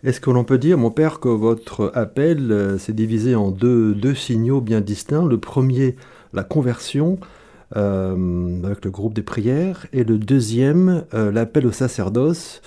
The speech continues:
et que donc, euh, votre vocation s'est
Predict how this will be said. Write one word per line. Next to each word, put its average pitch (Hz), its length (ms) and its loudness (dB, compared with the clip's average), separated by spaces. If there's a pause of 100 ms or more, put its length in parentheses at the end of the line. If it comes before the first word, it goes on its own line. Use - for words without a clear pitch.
(260)
et - 80 -6
que - 120 -6
donc, 117 300 -2
euh, 110 60 -2
votre 104 400 -4
vocation 107 720 -6
s'est 95 360 -10